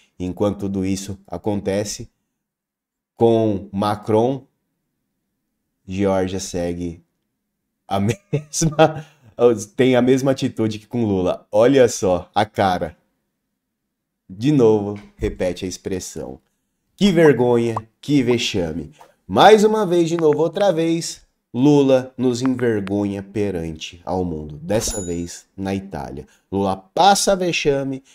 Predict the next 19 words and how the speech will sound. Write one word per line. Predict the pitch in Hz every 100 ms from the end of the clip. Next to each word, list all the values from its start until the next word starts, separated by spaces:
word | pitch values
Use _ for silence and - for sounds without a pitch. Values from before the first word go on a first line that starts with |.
| _
e | 120
faz | 113 113 107 107
o | 104
povo | 101 101
brasileiro | 95 101 95 95 90 92
também | 92 90 87 85 85 87 _ _ _ _ _ _ _
se | - 143
sentir | 135 120 107 107
envergonhado. | 98 95 95 90 82 87
Afinal, | - 117 98 104 113 _ _ _
quem | - 135
não | 170 147
tem | 147 127
vergonha | 117 107 95 110 104
de | 101
uma | 98 87
cena | - 95 87
dessa? | 76 78 76 - _ _ _ _ _ _ _ _ -
Mas, | 123 131 123 135 -